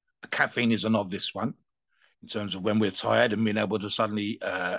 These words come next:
uh, raise our levels of alertness and enable us to get our sorry asses out of bed in the morning and get to work and drive and not have accidents. And then when we get there, be better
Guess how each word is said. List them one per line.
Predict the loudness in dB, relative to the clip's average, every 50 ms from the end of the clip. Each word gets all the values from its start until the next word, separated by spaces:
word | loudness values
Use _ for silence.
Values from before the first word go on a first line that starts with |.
| -6 -4
uh, | -6 -6 -4
raise | -2 0 2 2 2 2 2
our | 2
levels | 2 2 0 0 -2 -4
of | -6 -4 -4
alertness | -2 2 2 2 2 0 -4 -6 -6 -4 -4 -6 -6 -8 _ _ _ _ _ _ _ _ _ _ -12
and | -6 -2
enable | 2 2 2 4 4 2
us | 2 2
to | -2 -4
get | -2 -2 -2
our | 0
sorry | 0 0 0 0 2 2
asses | 2 2 2 0 -2 -4 -4
out | -4 -4 -6
of | -6
bed | -4 -4 -2
in | -2 -2
the | -2
morning | 0 0 0 0 0 -2
and | -2
get | -2 -4 -6 -6
to | -2
work | 0 2 2 2 0 -4
and | -10 -6
drive | -4 0 2 2 2 0 -2
and | -2 -2
not | -2 -2
have | -2 -2 -2
accidents. | -2 -4 -4 -8 -8 -8 -8 -8 -6 -6 -6 -4
And | -4
then | -4 -4 -2 -2
when | -2 -2
we | -2 -2
get | 0 -2 -2 0
there, | -2 -2 -2
be | -2 -6 -2
better | 0 0 0 0 -2 -6 -6